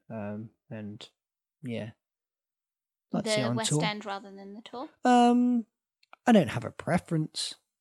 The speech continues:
Speaker 1: but just to see it. Um, I mean, to see it on tour would be quite cool 'cause Jodie's in it, Jodie Steele. But yeah, to see it on the West End, um,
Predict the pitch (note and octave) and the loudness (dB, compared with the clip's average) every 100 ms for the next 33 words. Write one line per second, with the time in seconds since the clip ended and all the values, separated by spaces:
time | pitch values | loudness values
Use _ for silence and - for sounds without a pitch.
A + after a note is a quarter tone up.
0 | _ _ _ - B2+ B2 - C3+ - - | _ _ _ -6 -6 -6 -8 -8 -8 -6
1 | - - C#3+ C3 B2+ _ _ _ - C3+ | -6 -4 -4 -4 -6 _ _ _ -14 -12
2 | C3 C3 - C#3 C3 - F3 A2+ B2 - | -10 -12 -8 -4 -4 -2 -2 -2 -4 -4
3 | C3 B2+ A#2+ C3+ - B2 - E3+ D#3 C3+ | -2 -2 -4 -8 -6 -6 -2 -2 -2 -4
4 | - C3 B2+ B2+ C#3 D3+ - _ - - | -4 -2 -2 -4 -4 -4 -6 _ -20 -20
5 | _ _ - C3 B2 - D3+ D3 C#3 _ | _ _ -12 -6 -4 -4 -4 -4 -6 _
6 | _ _ _ _ C3+ B2+ - _ _ _ | _ _ _ _ -4 -4 -6 _ _ _
7 | D3+ C3 A2 - B2 A2 G#2+ A2 - A#2+ | -10 -8 -8 -10 -10 -8 -8 -10 -8 -8
8 | A2+ A#2 - _ _ _ _ _ _ D3 | -8 -12 -16 _ _ _ _ _ _ -16
9 | B2 B2 A#2+ B2+ | -12 -12 -14 -18